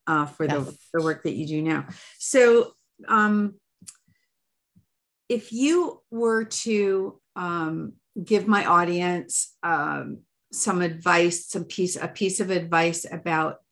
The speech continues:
Speaker 1: you know, the work that you do and how it can support them, what would it be? What would be your best nugget of advice to entrepreneurs, small business owners,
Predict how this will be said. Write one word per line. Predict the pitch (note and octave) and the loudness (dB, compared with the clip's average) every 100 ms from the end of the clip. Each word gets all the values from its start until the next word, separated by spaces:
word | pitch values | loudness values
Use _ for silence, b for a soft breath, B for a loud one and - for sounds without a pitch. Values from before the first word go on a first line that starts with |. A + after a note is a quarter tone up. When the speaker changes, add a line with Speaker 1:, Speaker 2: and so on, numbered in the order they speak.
| _ - | _ -6
Speaker 1:
you | F3+ | -2
know, | D3+ | 0
the | E3+ | 0
work | D#3+ F#3 F#3 | 0 0 0
that | G#3+ - | -4 -2
you | F#3 F3+ | -2 0
do | F3 E3+ E3+ | 0 0 0
and | D#3+ | -2
how | D#3 F3 E3+ | -2 0 2
it | E3 - | 0 -4
can | F3 D#3 D#3 b | -6 -6 -8 b
support | - - G3+ - F#3 F3+ | -6 -4 -4 -2 -2 -2
them, | E3+ E3 | -4 -2
what | E3+ F3 | 0 0
would | F3+ E3 | 0 -4
it | D#3+ - - | -6 -10 -10
be? | D#3 C#3+ | -6 -4
What | F3+ | -2
would | F#3+ F#3 | -2 0
be | F#3 | 0
your | E3 D#3+ _ _ _ _ | 0 -2 _ _ _ _
best | F3+ D3 - - - - _ _ _ _ | 0 0 -2 -10 -10 -20 _ _ _ _
nugget | F3+ D#3+ C#3+ D3 - | 0 0 0 -4 -4
of | C#3 | -6
advice | C#3 C#3 C3+ C3+ C3+ - - _ | -4 -6 -8 -10 -10 -10 -12 _
to | - F3+ D#3+ - - | -2 0 0 -2 2
entrepreneurs, | F#3+ G3 G#3+ G#3+ F#3 F3+ F3+ F3 | 2 2 0 2 2 2 2 0
small | - F3+ | 0 0
business | E3+ E3 F3 - | 0 -2 -6 -2
owners, | E3+ E3+ E3 E3 - | -2 0 -4 -6 -12